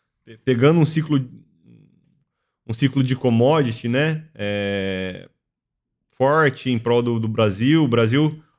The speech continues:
mudando, ah, até, é,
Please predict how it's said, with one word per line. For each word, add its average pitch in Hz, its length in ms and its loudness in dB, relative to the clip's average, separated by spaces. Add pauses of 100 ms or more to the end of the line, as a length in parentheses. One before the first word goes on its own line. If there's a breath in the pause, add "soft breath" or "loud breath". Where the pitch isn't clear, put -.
(160)
mudando, 120 800 0 (1000)
ah, 104 360 -2
até, 123 240 0 (580)
é, 95 340 -12